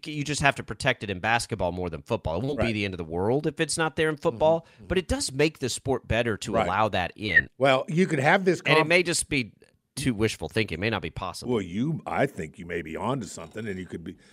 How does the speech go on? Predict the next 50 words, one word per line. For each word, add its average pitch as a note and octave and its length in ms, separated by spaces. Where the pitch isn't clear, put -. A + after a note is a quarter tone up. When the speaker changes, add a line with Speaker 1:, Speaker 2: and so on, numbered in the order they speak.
Speaker 2:
it, A#2+ 160
it G2+ 220
could B2+ 200
be G#2+ 120
that G2 160
the G2 80
next G2+ 240
governing F#2 460
body G#2 340
would F2+ 180
be F#2+ 140
whatever F#2 340
the E2+ 160
organization F#2+ 720
is F2 100
called G#2 340
that E2 120
handles G2+ 440
the - 80
four G#2 240
major, F#2 540
you G#2 160
know, F#2 100
the F2+ 140
more G2+ 220
fa-, - 280
the A#2+ 100
four A#2 220
major G2 260
conferences A2 540
that F2+ 80
are F2+ 80
still G2 420
in G#2+ 220
business. G2+ 440
And G2 120
of F#2+ 100
course, G#2 240
I'm G2+ 120
talking F#2+ 240
about F#2 220
the F#2 160
A F#2+ 100
C F#2+ 200
C, G2+ 260
the, G2 220
the F#2 160
Big F2+ 240
Twelve, F#2+ 420
the, F2+ 180